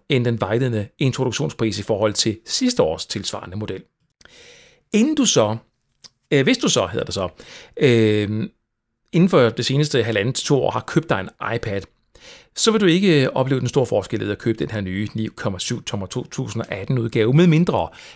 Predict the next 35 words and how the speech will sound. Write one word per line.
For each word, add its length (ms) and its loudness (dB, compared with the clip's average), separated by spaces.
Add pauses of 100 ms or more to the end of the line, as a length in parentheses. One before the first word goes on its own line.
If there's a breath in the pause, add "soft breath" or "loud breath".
at 160 -6
dine 240 -4
behov 320 0
har 260 -6
ændret 360 0
sig 220 -4 (180)
markant. 540 -6 (720 loud breath)
Skærmen, 600 0 (200)
den 160 4
er 240 0
som 180 0
altid 520 0
rigtig 200 0
fin 200 -4
og 120 -2
rigtig 200 -2
god, 340 0
øh, 440 2
men 400 0
du 100 2
går 120 4
glip 220 0 (100)
af 300 2 (440)
det 80 -2
her 100 -2
True 420 -2
Tone, 440 -2 (420 soft breath)
som 400 -2
vi 40 -4
har 200 -4
i 80 -4
de, 280 -6
øh, 260 -8 (420)
i 100 -10
de 180 -10